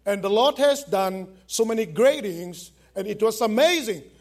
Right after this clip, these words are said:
God has brought more than forty people into his salvation. And this is the way that we have connected with the Temple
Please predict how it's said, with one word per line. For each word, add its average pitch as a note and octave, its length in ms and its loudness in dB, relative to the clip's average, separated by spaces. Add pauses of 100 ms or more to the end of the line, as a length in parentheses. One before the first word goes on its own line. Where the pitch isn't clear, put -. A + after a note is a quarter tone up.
(260)
God G3+ 220 0
has G3+ 200 -4
brought A3 560 2 (600)
more B3 340 6
than B3 420 -4 (280)
forty C4+ 420 2
people G#3 680 -4
into F3+ 180 -10
his F#3 260 -4
salvation. F#3+ 600 -2 (840)
And G3 480 0
this G#3 200 -6
is G#3 200 -8
the F#3+ 140 2
way G#3 280 4
that G#3+ 220 -2
we G3+ 200 4
have G3+ 220 -2
connected G#3+ 420 -4
with G3+ 120 -4
the G3+ 40 -6
Temple G3+ 560 -4